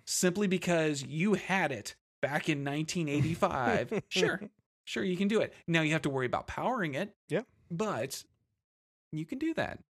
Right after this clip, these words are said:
Speaker 2: Mm-hmm.
Speaker 1: So last one, we go back to the Kemper.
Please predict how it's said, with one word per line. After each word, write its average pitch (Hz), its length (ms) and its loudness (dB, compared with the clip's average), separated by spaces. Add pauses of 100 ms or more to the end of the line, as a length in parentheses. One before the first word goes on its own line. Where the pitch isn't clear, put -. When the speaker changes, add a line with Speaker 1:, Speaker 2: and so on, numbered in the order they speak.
(140)
Speaker 2:
Mm-hmm. 127 280 -8 (340)
Speaker 1:
So 185 320 4 (580)
last 151 360 -2
one, 131 400 0 (880)
we 147 80 0
go 165 120 4
back 185 200 0
to 233 100 0
the 214 80 -2
Kemper. 277 440 -2